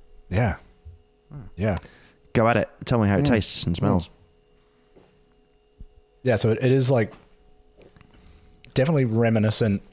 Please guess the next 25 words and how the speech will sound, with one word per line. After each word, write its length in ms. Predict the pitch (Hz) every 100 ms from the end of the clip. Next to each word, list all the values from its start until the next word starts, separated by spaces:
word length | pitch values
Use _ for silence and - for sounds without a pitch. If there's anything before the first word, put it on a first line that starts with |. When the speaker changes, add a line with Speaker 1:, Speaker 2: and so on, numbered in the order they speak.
| -
Speaker 1:
of 440 | 95 90 - - - _ _ _ _ _ -
a 60 |
sour, 720 | - - 92 87 78 73 90 - _ _ - - - - - - -
just 200 | 95 -
with, 160 | 87
like, 240 | 90 82 -
the, 220 | 87 80 -
the 100 | 185
sort 160 | - 175
of, 260 | - - - - - -
uh, 160 | 82
the 140 | 78 82
bitterness, 560 | - 113 113 110 -
the, 200 | - 92
the 140 | 87 90
sort 140 | -
of 60 | 80
mouth 360 | 87 92 - -
puckery 640 | 104 98 95 92 90 -
kinda, 380 | - 90 90 85 - - - - 117
Speaker 2:
Mm-hmm. 200 | 98 95
Speaker 1:
kinda 260 | - 92
deal 280 | 80 95 92
there. 280 | 90 87 76 - _ - - - - -
Um, 520 | 101 98 92 90 90